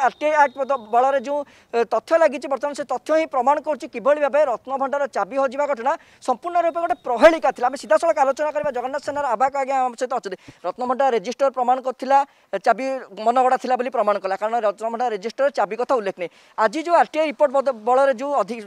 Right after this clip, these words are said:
ଆମକୁ ତଥ୍ୟ ମିଳିଛି, ସେ ତଥ୍ୟରେ ଆଜ୍ଞା ବଡ଼ ଆଶ୍ଚର୍ଯ୍ୟ କଥା, ସେ ତଥ୍ୟରେ ଲେଖା ହେଇଛି, ଦୁଇ ହଜାର ଅଠରରେ ଜିଲ୍ଲାପାଳ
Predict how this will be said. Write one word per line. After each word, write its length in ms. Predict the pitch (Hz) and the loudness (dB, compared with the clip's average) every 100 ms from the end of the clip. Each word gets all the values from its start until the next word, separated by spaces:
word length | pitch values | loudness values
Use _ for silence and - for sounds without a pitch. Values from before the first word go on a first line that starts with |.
| - | -10
ଆମକୁ 240 | 208 233 269 | -8 -8 -6
ତଥ୍ୟ 260 | 247 - 302 | -6 0 0
ମିଳିଛି, 280 | 302 208 254 - _ _ | 0 -4 -10 -12 _ _
ସେ 120 | 285 | -10
ତଥ୍ୟରେ 380 | 277 - - 349 | -6 -6 -2 0
ଆଜ୍ଞା 180 | 330 339 285 | 2 0 0
ବଡ଼ 120 | 285 254 | 0 -2
ଆଶ୍ଚର୍ଯ୍ୟ 360 | - 311 277 330 | -4 -6 -4 0
କଥା, 200 | 311 277 | -2 0
ସେ 120 | 277 262 | -4 -4
ତଥ୍ୟରେ 260 | 202 294 285 | -4 -4 -4
ଲେଖା 140 | 277 302 | -2 0
ହେଇଛି, 260 | 233 247 269 _ _ _ _ - | -2 -4 -10 _ _ _ _ -10
ଦୁଇ 180 | 190 247 | -4 -2
ହଜାର 220 | 285 320 254 | 2 2 0
ଅଠରରେ 360 | - 294 320 294 | 0 -2 0 -2
ଜିଲ୍ଲାପାଳ 380 | 220 269 294 | 0 -2 2